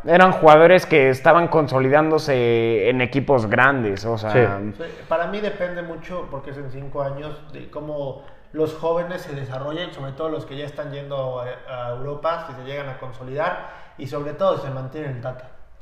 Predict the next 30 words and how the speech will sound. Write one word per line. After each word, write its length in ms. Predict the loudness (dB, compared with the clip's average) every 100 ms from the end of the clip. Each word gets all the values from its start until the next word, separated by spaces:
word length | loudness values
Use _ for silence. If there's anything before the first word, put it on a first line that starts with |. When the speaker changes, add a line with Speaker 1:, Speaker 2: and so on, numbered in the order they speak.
| -8
Speaker 2:
Ok. 180 | -6 0
Speaker 3:
Yo 140 | 2 2
veo 340 | 0 0 -2
a 240 | -4 -4 -4
la 100 | -6
selección 380 | -8 -10 -8 -10
mexicana, 460 | -6 -6 -6 -8 -8
no 120 | -2
la 100 | 0
veo 160 | 0 0
campeón 360 | -4 -6 -8
del 120 | -8 -8
mundo 420 | -10 -8 -8 -10
en 440 | -12 -14 -14 -14 -10
bastante 440 | -10 -8 -10 -10
tiempo. 420 | -12 -14 -12 -14 -14 -20 -20 -20 -12
Bien, 340 | -6 -6 -2 0
la 120 | 2
veo 380 | 2 4 2 2
haciendo 340 | 0 -6 -8
un 60 | -8
buen 180 | -8 -8
mundial 340 | -4 -4 -4
mientras 320 | -6 -8 -8 -8
siga 200 | -4 -4
este 200 | -4 -8
proceso 420 | -8 -8 -10 -12
con 160 | -12 -12
el 100 | -12
Tata. 240 | -12 -14